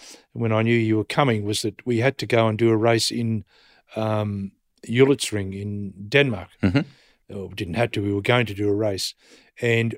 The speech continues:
Speaker 1: we were in Europe, and we'd l-, taken the truck to somewhere in north of Holland or north of Germany and left it there, came back to Rolt.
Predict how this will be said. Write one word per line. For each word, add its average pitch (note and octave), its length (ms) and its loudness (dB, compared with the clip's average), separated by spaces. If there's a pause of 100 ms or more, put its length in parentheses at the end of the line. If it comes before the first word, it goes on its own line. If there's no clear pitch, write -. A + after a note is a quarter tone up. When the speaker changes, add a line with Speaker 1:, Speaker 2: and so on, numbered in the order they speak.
Speaker 1:
we B2 240 4
were A#2+ 120 6
in D#3 160 4
Europe, A#2 380 4 (180)
and A2 360 -2 (500)
we'd A#2 380 2
l-, A2+ 80 -2 (160)
taken C3+ 320 2
the G#2+ 80 -4
truck - 260 -2 (100)
to A2 260 -2 (240)
somewhere A#2+ 520 4
in G#2 600 -4
north A2 420 -4
of - 60 -18
Holland A2 400 -2
or G2+ 120 -2
north A2 260 -2
of F#2+ 120 -10
Germany A2 280 -2
and G#2 80 -6
left A2+ 200 -4
it F#2+ 80 -12
there, G2+ 160 -4
came A#2+ 260 -4
back A2 220 -4
to G#2 80 -8
Rolt. G#2 360 -8